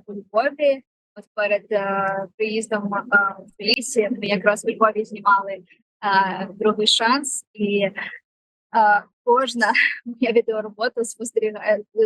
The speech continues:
спостерігається там, е, якісь екстремальні моменти. І в цій пісні було також не виключення. Ми вирішили, що було б дуже класно в кадр, е, взяти, е, машину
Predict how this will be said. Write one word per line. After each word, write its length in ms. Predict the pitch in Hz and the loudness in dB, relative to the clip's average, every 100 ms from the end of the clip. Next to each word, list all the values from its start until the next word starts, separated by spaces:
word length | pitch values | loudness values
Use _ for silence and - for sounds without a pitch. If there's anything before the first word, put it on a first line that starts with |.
| 214 | 0
спостерігається 760 | 214 - - 226 226 226 - 202 | -6 -6 -2 2 2 0 -4 -12
там, 300 | 196 190 220 202 | -10 -12 -10 -8
е, 200 | 190 190 | -6 -8
якісь 280 | - 208 - | -14 -20 -20
екстремальні 640 | 214 - 208 202 196 196 | -14 -10 -2 -2 -2 -8
моменти. 520 | 196 220 302 - 233 - - - - | -8 -4 -4 -4 -8 -8 -12 -14 -10
І 100 | 233 | -8
в 40 | 240 | -4
цій 200 | - 240 | -2 0
пісні 340 | 247 233 220 | 0 -2 -2
було 200 | 202 214 | 0 0
також 380 | 214 214 214 202 | 2 0 -2 -8
не 80 | 220 | -4
виключення. 520 | 277 262 240 226 202 | -4 -4 -6 -4 -4
Ми 140 | 196 | -2
вирішили, 500 | 202 208 208 214 196 | 0 0 0 -2 -2
що 320 | 196 - 196 185 | -4 2 2 2
було 140 | 202 202 | -6 -8
б 60 | - | -6
дуже 160 | 202 | -6
класно 400 | 208 208 214 - | 2 4 2 -4
в 100 | 196 | -4
кадр, 320 | 214 208 208 196 _ | 2 2 0 -18 _
е, 240 | 202 196 190 | -10 -8 -6
взяти, 320 | 185 190 190 | -4 -4 2
е, 140 | 190 190 _ _ _ 202 190 190 185 180 185 202 | 0 0 _ _ _ 2 2 2 0 -2 -8 -4
машину 600 | 208 208 277 330 302 | 0 2 2 2 0